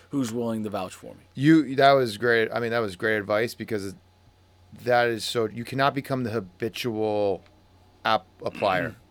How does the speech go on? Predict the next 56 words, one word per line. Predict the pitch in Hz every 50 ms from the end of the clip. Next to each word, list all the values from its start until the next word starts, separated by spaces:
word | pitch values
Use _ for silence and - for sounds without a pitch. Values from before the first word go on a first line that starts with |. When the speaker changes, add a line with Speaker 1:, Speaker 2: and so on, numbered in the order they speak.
| _ _
Speaker 1:
<clears throat> | _ _ _ _ -
Speaker 2:
right? | 113 110 113
Speaker 1:
Right. | 117 117
Speaker 2:
You, | 131 143
you | - 139 131
just, | 139 135 - - - - - - - - - _ _ -
it's, | - 175 180 - - 202 - - _ -
whether | 165 160 156 156
you're | 147 156
internal | 170 160 - 151 143 131
or | 123 131
external, | 139 - - 107 98 98
like, | 104 107
there's | 113 131 127
people | - 120 127 139
who | 143
apply | 147 - - 139 147 139 139
to | 139 139
every | 139 127 139 127
job | 113 131 120 113 107
that | 117 113
you | 113 110
post | - - 127 120 110 104 - - - - - _ _ -
externally, | 131 120 - - 120 107 98 98
and | 98
you're | 101 101
just | 98 95
like, | 104 98 90
"You, | 101 98 - - 110 110
you're, | 113 117 117
you're | 104 104 110 107
not | 104 98 95 -
the | 95
right | 95 92 -
person | - 104 98 - - 92
here. | 95 92
Like, | 90 90 87
you're | - 98
just | 92 104 92 -
trying | - - 104 98 95 90
to | 87
work | 87 90 107 113 120 -
here, | - 104 95 95 92
not | 92 101 98 101 -
for | -
the | 101 98
right | 95 95 95 98 -
role." | 110 127 123 113 101 90 - - - - - - _ _
Same | - - - 165 165 160 147
thing | 160 160 156
if | 151 127
you're | 143 139 131
internal. | 123 120 - 180 214 202 156 139
You | 139 143
can't | - - 170 180 170 143 127
then | 147 139 135 127 120 113 101